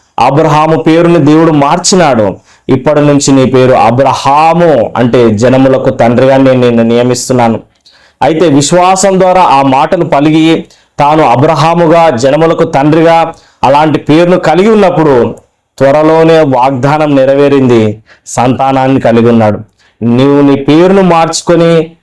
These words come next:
నీ జీవితం సాక్షిగా నిలబడగలిగితే త్వరలోనే దేవుడు నిన్ను దీవిస్తాడు. ఆమేన్. చిన్న ప్రార్థన. పరిశుద్ధుడైన దేవా, ప్రేమగల తండ్రి, ఈ వాక్యం వింటున్న ప్రతి వ్యక్తిని దర్శించండి.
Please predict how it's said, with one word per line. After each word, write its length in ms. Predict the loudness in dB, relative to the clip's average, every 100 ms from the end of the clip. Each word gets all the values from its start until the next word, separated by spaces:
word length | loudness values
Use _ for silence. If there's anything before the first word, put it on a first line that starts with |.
| -8
నీ 320 | -2 0 0
జీవితం 480 | 0 2 2 0 -2
సాక్షిగా 520 | -2 -2 -2 -2 0
నిలబడగలిగితే 1120 | 2 2 2 2 2 2 0 0 2 2 0 -6 _ _
త్వరలోనే 680 | -2 0 2 2 2 2 2
దేవుడు 400 | 2 2 2 2
నిన్ను 300 | 2 2 2
దీవిస్తాడు. 840 | 2 2 0 -2 -2 -2 -2 -6 -10 _ -4
ఆమేన్. 340 | 0 0 -2
చిన్న 420 | -6 -14 -6 -4
ప్రార్థన. 500 | -4 -2 -4 -2 -4 -6 _ _ _ -4
పరిశుద్ధుడైన 600 | -2 -2 0 0 0 0
దేవా, 400 | 0 2 2 0
ప్రేమగల 460 | 0 -2 0 0
తండ్రి, 580 | 0 0 0 0 0 -4 _ _ -2
ఈ 100 | 0
వాక్యం 500 | 2 0 0 0 0
వింటున్న 260 | 0 0
ప్రతి 340 | -2 -2 -2 0
వ్యక్తిని 400 | 0 0 0 0
దర్శించండి. 1000 | 0 -2 0 -2 0 0 0 0 -4